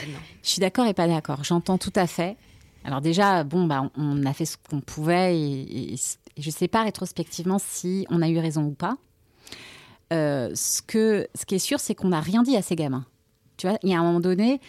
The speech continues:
Speaker 2: donc c'était certes pas à papa de dire à ses gamins, mais quand personne le fait,
Speaker 1: Ouais, je sais.
Speaker 2: qu'est-ce que tu peux faire ?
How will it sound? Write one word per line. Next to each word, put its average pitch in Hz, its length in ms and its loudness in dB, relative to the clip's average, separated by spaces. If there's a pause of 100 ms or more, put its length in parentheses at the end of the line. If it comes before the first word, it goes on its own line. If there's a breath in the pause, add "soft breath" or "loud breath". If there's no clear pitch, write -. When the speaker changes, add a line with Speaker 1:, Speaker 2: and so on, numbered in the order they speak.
(100)
Speaker 2:
donc 185 140 -2
c'était 180 260 -2
certes 208 360 -2
pas 208 260 -2
à - 80 -2
papa 185 360 -2
de 180 140 2
dire 175 260 -2
à 165 80 0
ses 156 140 -6
gamins, 156 380 0 (580)
mais 185 140 0
quand 302 220 0
personne 190 420 2
le 175 60 4
fait, 160 240 -2 (120)
Speaker 1:
Ouais, 170 60 -14 (240)
je 175 60 -18
sais. - 100 -14
Speaker 2:
qu'est-ce 302 200 4
que 302 80 0
tu 269 160 0
peux 240 140 2
faire ? 233 320 2